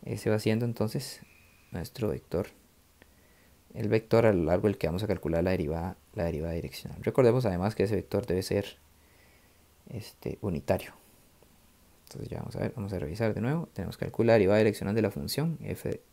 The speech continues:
de x y z igual a x a la tres menos dos y a la dos más z a la dos en el punto. Entonces tenemos ahí da cuatro x, dos y y dos z, ahí da dos z, menos cuatro y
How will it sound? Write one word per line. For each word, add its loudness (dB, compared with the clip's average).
de -2
x -4
y 0
z 0
igual 0
a -2
x -10
a -4
la -6
tres 2
menos -2
dos -6
y -2
a -2
la -4
dos -2
más -6
z -8
a -2
la 2
dos -2
en -10
el -10
punto. -2
Entonces -6
tenemos -6
ahí 0
da -4
cuatro -2
x, 0
dos -2
y 2
y 4
dos -2
z, -4
ahí -6
da -4
dos -6
z, -4
menos -10
cuatro -6
y -2